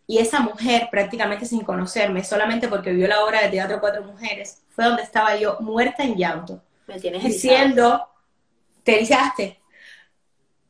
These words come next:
Speaker 1: Muerta en llanto, diciéndome, "Guau, ¿qué es eso que ustedes han hecho en esta ciudad que ninguna de las que llevamos aquí años, que hemos nacido aquí,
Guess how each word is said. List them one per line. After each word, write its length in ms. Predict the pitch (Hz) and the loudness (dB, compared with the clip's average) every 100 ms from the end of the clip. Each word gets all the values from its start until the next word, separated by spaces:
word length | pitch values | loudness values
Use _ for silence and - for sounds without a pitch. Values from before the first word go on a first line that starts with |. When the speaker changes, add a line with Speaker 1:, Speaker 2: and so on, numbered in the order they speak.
| - - - - | -18 -16 -14 -2
Speaker 1:
Muerta 360 | 247 262 277 359 | 0 2 2 0
en 120 | 269 | 2
llanto, 600 | 214 190 196 196 175 180 | 2 0 -4 -4 -6 -6
diciéndome, 1040 | 220 - 254 247 240 226 214 202 185 - _ _ _ _ _ _ _ | -6 -4 2 4 4 2 2 0 -2 -10 _ _ _ _ _ _ _
"Guau, 840 | 214 196 233 269 247 220 196 180 - _ _ _ _ _ _ _ - | -10 -4 4 6 6 4 2 -4 -10 _ _ _ _ _ _ _ -4
¿qué 140 | 277 302 320 | -2 0 -2
es 120 | - | -6
eso 400 | 269 311 - 262 | -6 -6 -6 -8
que 60 | 240 | -8
ustedes 380 | - - 285 269 | -8 -4 -4 -2
han 240 | 240 233 | -2 0
hecho 440 | 294 359 - 330 - | 0 -2 -4 -4 -4
en 120 | 220 262 | -4 -6
esta 160 | 277 349 | -8 -10
ciudad 460 | - 226 247 269 | -8 -2 0 0
que 100 | - 233 | -4 -6
ninguna 500 | 220 208 226 320 311 | -6 -6 -4 0 0
de 80 | |
las 120 | 233 - | 0 -2
que 100 | 214 | -2
llevamos 320 | 185 202 285 | 0 -2 -4
aquí 320 | 254 - 262 - | -8 -10 -14 0
años, 480 | 262 311 262 208 208 | 2 4 2 -2 -6
que 80 | 233 | -6
hemos 160 | 247 | -4
nacido 320 | 240 240 240 | -6 -4 -4
aquí, 340 | 233 254 302 | -4 -6 -8